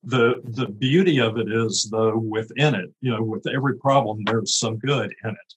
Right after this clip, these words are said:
Uh, there's gonna be a lot of extra employment added just working the logistics supply chain, Greg,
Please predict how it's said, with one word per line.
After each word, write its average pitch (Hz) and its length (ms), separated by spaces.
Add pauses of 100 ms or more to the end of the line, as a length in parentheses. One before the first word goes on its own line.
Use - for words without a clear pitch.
(720)
Uh, 123 260
there's 147 200
gonna 160 160
be 123 160
a 107 80
lot 123 420
of 107 220
extra 131 480 (200)
employment 127 800
added 95 440 (440)
just 123 520
working 123 600
the 110 80
logistics 110 760
supply 127 440
chain, 104 400
Greg, 101 540